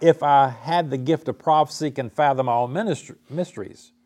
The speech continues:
Paul no more spoke with the gift of tongues of angels than he could fathom all ministry. He means, "Even if I had the gift of prophecy and I could fathom."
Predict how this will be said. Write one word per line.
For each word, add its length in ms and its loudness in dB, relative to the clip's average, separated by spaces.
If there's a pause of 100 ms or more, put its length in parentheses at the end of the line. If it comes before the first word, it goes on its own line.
(800)
Paul 180 6
no 120 4
more 240 4
spoke 400 0
with 160 -8
the 80 -8
gift 300 -4
of 180 -6
tongues 360 -6
of 100 -4
angels 320 -4
than 140 -4
he 80 -8
could 140 -8
fathom 380 -4
all 100 -4
ministry. 420 -8
He 60 -12
means, 280 -14 (380)
"Even 200 -2
if 100 -4
I 140 2 (160)
had 200 -4
the 60 -4
gift 240 -2
of 100 -6
prophecy 360 -2
and 120 -6
I 120 -8
could 420 -10
fathom." 520 -10